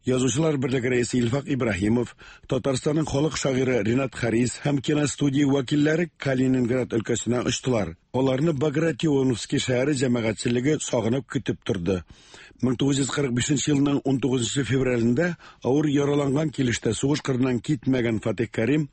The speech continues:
менә шунда һәлак булган. Бу якта яшәүчеләр өчен Фатих Кәрим кадерле һәм билгеле кеше. Дүшәмбе көнне Яңа Гасыр телеканалының Хәйрли иртә тапшыруына чакырылган Ләйлә Кәримова һәм Ринат Харис үзләренең сәфәре турында дулкынланып сөйләделәр.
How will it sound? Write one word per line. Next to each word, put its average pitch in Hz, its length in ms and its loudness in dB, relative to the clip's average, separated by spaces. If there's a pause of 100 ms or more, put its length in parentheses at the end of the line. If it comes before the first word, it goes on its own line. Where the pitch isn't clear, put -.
менә 127 240 2
шунда 123 240 2
һәлак 101 320 0
булган. 90 400 0 (360)
Бу 175 180 2
якта 170 400 2
яшәүчеләр 147 500 0
өчен 135 240 -2
Фатих 120 320 -2
Кәрим 131 300 2
кадерле 117 400 0
һәм 131 240 0
билгеле 127 360 2
кеше. 87 440 -2 (180)
Дүшәмбе 139 480 0
көнне 143 240 2
Яңа 131 240 2
Гасыр 120 320 -2
телеканалының 123 800 2
Хәйрли 123 460 2
иртә 139 180 -4
тапшыруына 117 540 -2
чакырылган 110 640 0 (160)
Ләйлә 120 340 2
Кәримова 113 560 0
һәм 117 160 2
Ринат 113 320 0
Харис 135 320 0 (460)
үзләренең 156 500 2
сәфәре 135 460 0
турында 143 340 2
дулкынланып 117 640 0
сөйләделәр. 110 600 0